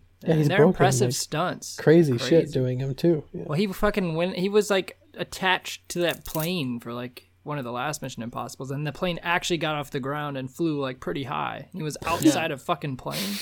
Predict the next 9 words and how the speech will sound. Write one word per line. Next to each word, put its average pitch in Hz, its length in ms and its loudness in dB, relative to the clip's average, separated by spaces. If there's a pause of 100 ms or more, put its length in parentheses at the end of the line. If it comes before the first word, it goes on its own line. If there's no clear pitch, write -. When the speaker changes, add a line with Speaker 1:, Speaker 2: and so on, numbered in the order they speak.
(140)
Speaker 3:
<laughs> - 320 4
Speaker 2:
Dear 175 220 0
Lord, 131 480 -2 (440)
that's - 460 -6
crazy. 139 580 -4 (640)
I, 151 80 -2 (140)
I 170 80 0
mean, 156 320 -4
respect. 156 720 -4